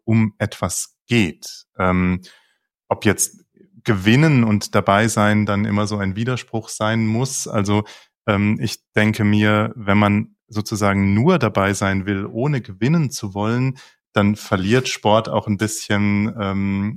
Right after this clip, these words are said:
einen Reiz. Also wenn ich mir ein Fußballspiel vorstelle, bei dem keine der Mannschaften gewinnen will, das will ja auch keiner sehen. Ähm, ja, und, ähm, insofern geht es doch immer um etwas. Ähm, aber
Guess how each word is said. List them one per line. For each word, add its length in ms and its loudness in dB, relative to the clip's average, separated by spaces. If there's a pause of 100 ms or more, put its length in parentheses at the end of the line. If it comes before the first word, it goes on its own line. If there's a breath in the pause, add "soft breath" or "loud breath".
einen 240 -2
Reiz. 500 0
Also 300 -2
wenn 320 -4
ich 140 -4
mir 60 0
ein 60 -2
Fußballspiel 560 -2
vorstelle, 540 -2
bei 140 -2
dem 200 -2
keine 300 0
der 140 2
Mannschaften 480 -2
gewinnen 420 -2
will, 220 2 (400 loud breath)
das 160 0
will 80 2
ja 100 6
auch 80 -2
keiner 240 0
sehen. 500 2
Ähm, 600 -2
ja, 260 -4
und, 600 -8
ähm, 360 -4 (360 soft breath)
insofern 500 2
geht 260 -2
es 240 -8
doch 280 0 (120)
immer 380 0 (200)
um 300 2 (180)
etwas. 840 -8
Ähm, 420 -2
aber 360 2